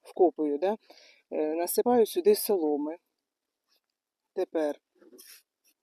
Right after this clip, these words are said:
насипаємо так, тікай, тікай, земельки.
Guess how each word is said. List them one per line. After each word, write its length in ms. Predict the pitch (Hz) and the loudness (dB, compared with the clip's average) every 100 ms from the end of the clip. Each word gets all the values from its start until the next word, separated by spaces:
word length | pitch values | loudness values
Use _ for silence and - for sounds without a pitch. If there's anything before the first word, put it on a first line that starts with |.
| _ _ _ _ _ _ _ _ _ - | _ _ _ _ _ _ _ _ _ -16
насипаємо 680 | 151 - 170 208 220 175 151 | -14 -10 -6 -2 -2 -4 -8
так, 480 | 185 190 - - _ _ _ _ _ _ _ _ | -8 -8 -10 -20 _ _ _ _ _ _ _ _
тікай, 260 | - - _ | -20 -20 _
тікай, 280 | _ - _ _ _ _ _ _ _ | _ -20 _ _ _ _ _ _ _
земельки. 880 | - 165 190 165 147 151 165 - 214 | -14 -4 -4 -2 -4 -4 -6 -4 -6